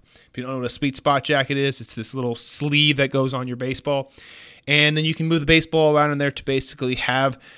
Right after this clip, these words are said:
the spot where you want the athlete sign, to sign, uh, open and exposed, and where everything else is covered up. So that way, the athlete only signs in that one particular spot. And then you can actually label the sweet spot jacket.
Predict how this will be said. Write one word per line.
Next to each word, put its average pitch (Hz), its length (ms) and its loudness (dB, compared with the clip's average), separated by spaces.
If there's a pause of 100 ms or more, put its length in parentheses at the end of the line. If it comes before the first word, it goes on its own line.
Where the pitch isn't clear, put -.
(240)
the 113 100 -4
spot 147 480 2
where 139 140 0
you 147 120 0
want 135 200 -2
the 127 120 -4
athlete 127 460 -6
sign, 131 720 -4 (100)
to 139 160 -8
sign, 131 400 -4 (100)
uh, 120 260 -8 (100)
open 143 280 -2
and 123 120 -6
exposed, 101 580 -8
and 117 140 -10
where 113 200 -6 (120)
everything 147 360 2
else 127 220 2
is 110 80 -8
covered 101 320 -6
up. 73 140 -16 (100)
So 110 140 -10
that 131 180 -2
way, 127 220 0 (260)
the 151 140 -14
athlete 131 340 -2 (140)
only 170 280 6
signs 135 360 -2
in 131 60 -8
that 123 140 -6
one 123 160 -4
particular 110 380 -10
spot. 87 300 -14 (240)
And 131 100 -8
then 240 120 -2
you 269 100 -2
can 240 100 -2
actually 202 280 -2
label 175 200 -4
the 156 80 -8
sweet 143 220 -6
spot 123 260 -6
jacket. - 300 -14